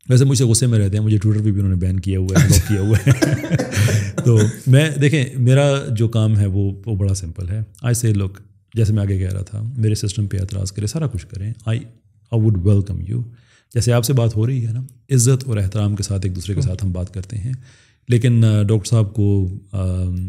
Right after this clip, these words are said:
Speaker 1: बड़ा बुरा लगा कि मैंने उनके एक कॉलम को मैंने रिस्पॉन्ड किया, उसमें मैंने एक लफ्ज़ लिखा था अहमकाना, तो उन्होंने कहा, "तुमने अहमकाना क्यों लिखा है?" मैंने कहा, "भाई, आपने तो हमें फंडामेंटलिस्ट लिखा था, फंडामेंटलिस्ट दहशतगर्दों को कहते हैं, मैंने तो माइंड नहीं किया।"
Speaker 2: हम्म।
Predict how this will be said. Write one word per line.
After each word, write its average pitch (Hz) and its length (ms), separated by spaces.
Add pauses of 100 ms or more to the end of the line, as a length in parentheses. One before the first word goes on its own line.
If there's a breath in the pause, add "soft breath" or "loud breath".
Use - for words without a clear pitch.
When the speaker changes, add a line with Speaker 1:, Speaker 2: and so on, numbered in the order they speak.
(140)
Speaker 1:
बड़ा 95 220
बुरा 95 240
लगा 95 360
कि - 480
मैंने 95 180
उनके 95 220
एक 95 240 (120)
कॉलम 98 260
को 92 100
मैंने 92 160
रिस्पॉन्ड 92 400
किया, 95 200
उसमें 95 160
मैंने 95 140
एक 98 140
लफ्ज़ 101 240
लिखा 95 200
था - 100
अहमकाना, 95 680 (580 soft breath)
तो 107 80
उन्होंने 98 160
कहा, 98 160
"तुमने 95 220
अहमकाना 104 380
क्यों 101 160
लिखा 87 200
है?" 87 240 (120)
मैंने 104 120
कहा, 117 120
"भाई, 110 100
आपने 107 240
तो 107 100
हमें 98 360
फंडामेंटलिस्ट 104 800
लिखा 90 220
था, 92 100
फंडामेंटलिस्ट 98 600
दहशतगर्दों 101 420
को 113 100
कहते 87 260
हैं, 92 60
मैंने 104 180
तो 110 80
माइंड 110 220
नहीं 123 140
किया।" 85 320 (200)
Speaker 2:
हम्म। 110 320